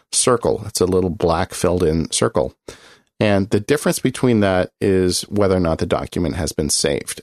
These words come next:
So if you hover over that and it's a, it's a black circle instead of an X, hit Command S to save it. And I know with autosave, that's not supposed to be a problem, but you know what? There's still apps that that can be a problem. And it's a great way to make sure you save something before you close things out.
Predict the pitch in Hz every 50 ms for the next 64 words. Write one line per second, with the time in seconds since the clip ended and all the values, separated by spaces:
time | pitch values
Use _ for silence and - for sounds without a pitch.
0 | _ - - - 113 98 98 92 - - - - - 95 92 92 - - - -
1 | 139 151 165 147 135 127 117 113 113 107 95 92 85 82 82 - - _ _ _
2 | - - _ _ _ _ - - 98 92 90 85 82 - 95 90 - - _ _
3 | _ _ _ _ _ _ - - - - 90 80 98 - - 110 113 113 107 -
4 | - 156 147 - 110 98 - - 98 92 92 98 104 95 85 - - - _ _
5 | _ - - - - - - 120 117 110 101 98 92 90 82 82 - - - -
6 | - 82 73 76 - - - _ - - - 98 95 90 101 110 120 135 131 127
7 | - - 101 104 98 98 98 - - 101 92 92 90 87 87 - 73 - - 101
8 | 80 - - - - 98 90 - - 82 78 - - 85 82 85 85 87 87 85
9 | - _ - - - _ _ - - - 117 110 101 - 101 92 - - 110 98
10 | 98 92 73 - - - - - 76 65 - - 69 71 67 62 - - 65 62
11 | 62 - - - 64 - _ _ _ _ _ _ _ _ - - 101 98 - 110
12 | 101 - 117 117 113 107 107 104 95 95 92 78 76 - - 85 73 73 76 -
13 | - 82 78 - - - - - - 71 73 - - 58 - - - - - -
14 | - - - - - - - - - -